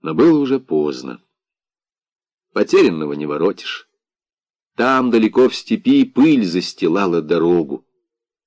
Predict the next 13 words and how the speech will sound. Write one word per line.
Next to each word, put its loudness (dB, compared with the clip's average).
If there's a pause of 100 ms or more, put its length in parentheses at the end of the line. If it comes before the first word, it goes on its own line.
(1200)
С -12
той 4
поры 4
потянулись 2
гнетущие 0
дни, 0 (920)
и -4
все, 2
чего 4
она 2
не 4
сумела 4
выполнить, 0